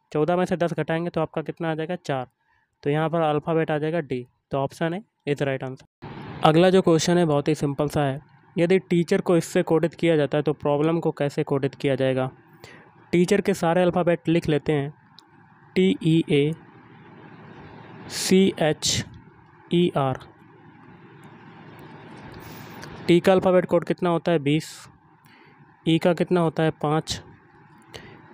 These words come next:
ए का कितना होता है, एक। सी का होता है तीन। एच का अल्फ़ाबेट कोड होता है आठ। ई का होता है पाँच। आर का होता है अठारह।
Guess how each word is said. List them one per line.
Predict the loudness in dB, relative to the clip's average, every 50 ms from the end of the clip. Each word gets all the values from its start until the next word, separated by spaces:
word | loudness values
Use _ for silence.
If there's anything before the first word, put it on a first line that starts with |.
| -2 0
ए | 2 2 2
का | 2 0 0
कितना | 0 -2 -2 0 0 0
होता | 0 0 0 0
है, | 0 0
एक। | 0 0 -2 -4 -6 -12 -16 -16 -18 -20 _ _ _ -20 -20 -20 _ _ _ -20 -20 -20 -16
सी | -6 -2 0 0 2
का | 2 2 2
होता | 2 2 0 0 0
है | 0 0 -2
तीन। | -2 -2 -2 0 0 -2 -6 -10 -14 _ _ _ _ _ _ _ _ _ -20 -20 -20 -20 -20 -20 _ _ _ _ -20 -10 -4
एच | -4 -4 -4 -4 -2
का | 0 0
अल्फ़ाबेट | 0 0 2 2 2 0 0
कोड | 0 0 0 2 0
होता | -2 -2 -2 -2
है | 0
आठ। | -2 -2 -4 -6 -10 -18 -20 _ _ _ _ _ _ _ _ _ _ _ -6
ई | -6 -4
का | -2 -2 0
होता | 0 0 0 0 -2
है | -4 -2 -4 -6
पाँच। | -6 -6 -6 -8 -10 -16 -20 -20 _ _ _ _ _ _ _ _ _ _ _ _ _ _ _ _ _ _ _ _ _ _ _ _ _ _ _ _ -2
आर | 0 0 0 0 0
का | -2 -2
होता | -2 0 0 -2
है | -2 -4
अठारह। | -4 -8 -12 -12 -12 -12 -12